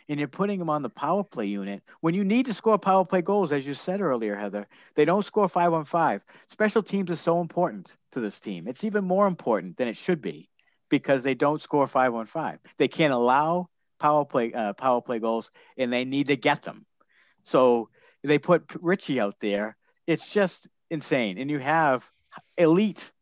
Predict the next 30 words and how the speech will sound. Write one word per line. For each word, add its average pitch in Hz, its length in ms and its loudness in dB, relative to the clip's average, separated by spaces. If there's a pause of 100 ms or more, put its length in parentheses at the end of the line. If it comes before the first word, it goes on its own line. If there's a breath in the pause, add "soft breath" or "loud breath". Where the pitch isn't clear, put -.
(160)
forwards 123 540 0 (240)
out 101 180 -4
there. 76 280 -8 (140)
Like, 139 100 -2
you 156 120 4
have 170 120 4
elite 165 280 0
forwards 147 280 0
on 117 60 -6
your 104 100 -4
team. 95 300 -10 (400 soft breath)
And 127 120 -2
it's 113 220 -8
just, - 380 -2 (500 soft breath)
I 131 120 2
cou-, - 200 -8
I 143 140 2
mean, 131 140 -2
I 123 100 2
just 123 220 -10
couldn't 131 200 -4
believe 135 300 -2
it. 80 160 -6 (100)
I 117 100 -2
just, 123 320 -8
I 120 100 -6
can't. 139 400 -6 (500)
You 160 100 4
look 208 160 4
at, 120 140 0